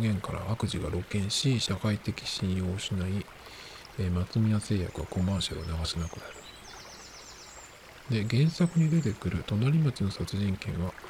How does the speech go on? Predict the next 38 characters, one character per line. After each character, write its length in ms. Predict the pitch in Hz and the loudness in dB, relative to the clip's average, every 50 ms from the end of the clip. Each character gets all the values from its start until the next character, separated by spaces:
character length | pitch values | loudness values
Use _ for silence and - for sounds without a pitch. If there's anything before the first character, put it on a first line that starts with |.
| - - - | -16 -16 -10
殺 300 | - - 113 104 - - | -4 -2 -2 0 0 2
人 180 | 135 123 120 117 | 4 4 4 4
事 100 | 127 135 | 2 0
件 140 | - - 95 | 0 0 -2
本 200 | - - 147 135 | 2 4 4 4
件 180 | - 92 92 | 4 0 -2
と 80 | - - | -2 -2
は 60 | 85 | -2
何 200 | 87 87 95 98 | 0 2 2 2
の 80 | 101 104 | 2 2
関 240 | - - 104 95 - | 0 0 -2 -4 -2
係 140 | - - 87 | -2 -2 0
も 140 | 85 87 82 | 0 0 -2
な 60 | 80 | -4
か 60 | - | -6
っ 60 | - - - - - - - - - - - - - - - - - - - - - - - - - - - - - - - - - - - - - - - - - - - - - - - - - - | -8 -16 -14 -14 -14 -14 -14 -18 -18 -18 -18 -18 -18 -18 -18 -18 -16 -16 -18 -18 -18 -18 -18 -20 -18 -18 -18 -18 -18 -18 -16 -18 -16 -16 -18 -18 -20 -20 -20 -20 -20 -20 -20 -20 -20 -20 -20 -20 -16 -10
た。 20 | - | -4
と 80 | - | -4
い 40 | 110 | -2
う 20 | - | -2
こ 80 | - | -2
と 120 | 107 98 95 | -2 -2 -2
で、 240 | 98 92 90 87 - - - | -2 -2 -4 -4 -6 -6 -2
オ 80 | - 123 | -2 0
チ 320 | - - 147 147 147 147 135 | 2 4 6 8 8 8 6
が 240 | 120 104 92 104 | 6 4 4 2
よ 100 | 107 113 | 2 2
く 120 | - - 104 | 0 0 -2
わ 60 | 92 | -4
か 160 | - - 101 | -2 -2 0
ん 80 | 90 120 | 4 6
な 120 | 110 87 117 | 6 8 8
い 40 | |
ん 100 | 113 95 | 8 6
で 80 | 80 76 | 6 4
す 120 | - - | 2 -2
け 80 | - - | -6 -6
ど、 100 | 123 | -6